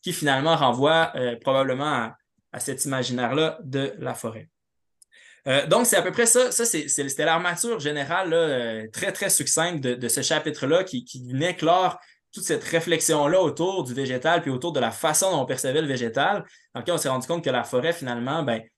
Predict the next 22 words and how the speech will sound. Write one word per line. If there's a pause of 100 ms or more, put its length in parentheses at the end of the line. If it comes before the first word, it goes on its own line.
(100)
elle
per-,
nous
permettait
de
faire
converger
nos,
nos
trois
axes
puis
de,
de
dire,
de,
de
parler
de,
de
ces
choses-là